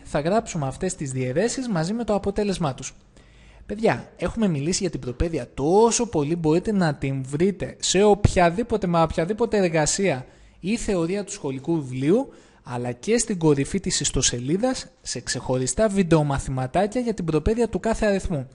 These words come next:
Εδώ βλέπετε την προπαίδεια όπως την έχουμε πει αναλυτικά σε κάθε μάθημα. Έχουμε την προπαίδεια του αριθμού ένα, την προπαίδεια του αριθμού δύο, του αριθμού τρία, του αριθμού τέσσερα,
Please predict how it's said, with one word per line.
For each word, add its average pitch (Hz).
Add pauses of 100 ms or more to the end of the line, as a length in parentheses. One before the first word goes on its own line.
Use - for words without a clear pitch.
(640)
Εδώ 226
βλέπετε 277
την 214
προπαίδεια 156
όπως 185
την 151
έχουμε 175
πει 165
αναλυτικά 147
σε 139
κάθε 156
μάθημα. 135 (200)
Έχουμε 202
την 190
προπαίδεια 156 (580)
του 190
αριθμού 175
ένα, 135 (840)
την 247
προπαίδεια 202
του 202
αριθμού 196
δύο, 196 (400)
του 170
αριθμού 160
τρία, 214 (380)
του 156
αριθμού 175
τέσσερα, 151